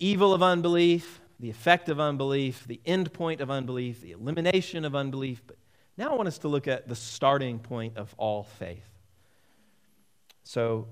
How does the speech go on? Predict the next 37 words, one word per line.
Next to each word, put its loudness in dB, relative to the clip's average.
turn -4
back 2
to -6
verses -6
twenty-two -6
and -8
twenty-three. -10
This -4
is -4
where 0
faith 0
begins. -6
So -2
maybe 0
you 0
don't 8
know 6
where 6
to 0
start. 0
Maybe 2
you 0
hear 2
all 8
of 0
this 0
and -2
you -4
question 2
in -2
your 0
mind, 2
"Well, 0
where 4
do 2
I 6
begin? -2